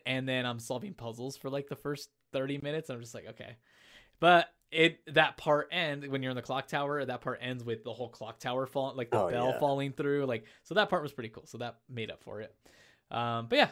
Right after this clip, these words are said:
Speaker 1: I'm, I'm enjoying it. I have this, this weird feeling that once I finish Uncharted four, I'm gonna have, like, the, like, I want, I'll want to go either play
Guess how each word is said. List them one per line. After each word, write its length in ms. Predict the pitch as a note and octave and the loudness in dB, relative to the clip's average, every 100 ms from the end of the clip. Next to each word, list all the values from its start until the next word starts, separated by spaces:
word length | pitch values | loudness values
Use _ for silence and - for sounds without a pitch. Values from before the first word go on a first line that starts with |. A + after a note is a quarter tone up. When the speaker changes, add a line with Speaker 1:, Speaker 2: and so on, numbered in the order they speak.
| - | 2
Speaker 1:
I'm, 320 | D#3 F#3 F3+ D#3+ | 0 0 -2 -4
I'm 200 | D3+ F3 | -2 -2
enjoying 320 | D#3 D#3 D#3+ | -2 -2 0
it. 80 | D#3 | 0
I 80 | C3+ | 4
have 220 | D#3+ F3+ | 2 2
this, 240 | G3 G3 | -2 -4
this 260 | C#3 C3 B2 | -8 -8 -4
weird 220 | C#3 C#3 | -2 -2
feeling 300 | D3 C#3 C3+ | -2 -2 -2
that 180 | A#2+ G#2+ | -2 -2
once 160 | A#2 | -4
I 80 | A#2 | -6
finish 440 | A2 - A#2 C3 C3+ | -8 -10 -8 -6 -8
Uncharted 360 | B2+ C3+ C3 | -6 -6 -6
four, 340 | - C3 C3 C3 | -4 0 0 0
I'm 160 | A#2+ | -2
gonna 160 | A#2 A2+ | -4 -4
have, 220 | A2+ A2+ | -2 -2
like, 300 | A2+ G#2+ - A#2 - _ _ _ _ _ _ - | -2 -6 -8 -16 -20 _ _ _ _ _ _ -14
the, 760 | B2 A#2+ A#2 A2+ A2+ A2 G#2+ G#2+ _ _ _ _ _ - | -4 -2 -2 -2 -4 -6 -10 -14 _ _ _ _ _ -6
like, 160 | B2 B2+ | -4 4
I 120 | D3 | 4
want, 320 | C3+ C3+ C3+ | 4 0 2
I'll 220 | B2 B2+ | 0 0
want 280 | A#2+ B2+ B2 | 0 -2 -2
to 100 | - | -4
go 300 | A#2 A#2+ A#2+ A#2 | 0 0 0 -2
either 200 | A#2+ A#2 | -6 -6
play 640 | - B2 A#2 A2+ A2 A2 | -6 -4 -2 0 -2 -6